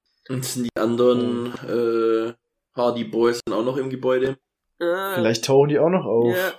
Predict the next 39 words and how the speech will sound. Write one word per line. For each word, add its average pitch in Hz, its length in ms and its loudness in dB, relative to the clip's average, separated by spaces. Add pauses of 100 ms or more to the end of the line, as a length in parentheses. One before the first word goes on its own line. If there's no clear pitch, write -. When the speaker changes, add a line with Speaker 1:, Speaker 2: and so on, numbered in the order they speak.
(160)
Speaker 2:
Vielleicht - 280 -6
kommt's 135 240 -6
dann 135 120 -4
echt - 160 -6
so 156 140 2
ein 131 320 -4 (360)
Speaker 3:
Re-, 214 240 -4 (160)
Speaker 2:
die 196 140 8
haben 226 60 0
Speaker 3:
Reunion. 233 400 6
Speaker 2:
alle 131 160 2
irgendwie 123 500 -2 (180)
Speaker 3:
Reunion. 190 680 -2 (320)
Speaker 1:
Ja, 110 160 -2
oder 110 200 0
halt, 127 160 2
wie 131 60 -4
gesagt, 131 240 -4
dass 123 140 -4
sie 123 60 -8
es 120 60 -10
von 120 120 -6
Anfang 110 280 -6
an 113 100 -4
geplant 117 360 -2
haben 107 200 0
und 110 80 -4
irgendwas 110 360 -2
in 110 80 -6
dem 110 160 -4
Gebäude 107 280 0
machen 113 260 -4
wollen, 107 140 0
irgendeinen 110 340 -2
reichen 104 280 -2
Typen 123 260 -8
ausrauben 101 440 -4
oder 107 120 -6
so. 107 240 -6